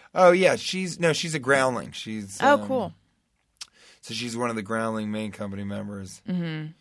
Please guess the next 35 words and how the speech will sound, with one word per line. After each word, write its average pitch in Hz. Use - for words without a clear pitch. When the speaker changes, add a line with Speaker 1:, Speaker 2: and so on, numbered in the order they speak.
Speaker 1:
And, 120
uh, 110
I -
mean, 180
you 185
know, 165
it's 139
fun. 151
It's 107
weird 165
to 147
be 143
in 139
a 131
relationship. 113
Are 107
you 120
in 127
a 123
relationship? 127
Speaker 2:
I 180
am. 143
Speaker 1:
How, 131
and 123
how 127
long 123
have 113
you 113
guys 110
been 107
dating 110
or 110
married? 107
Speaker 2:
Uh, 190
Speaker 1:
Or 113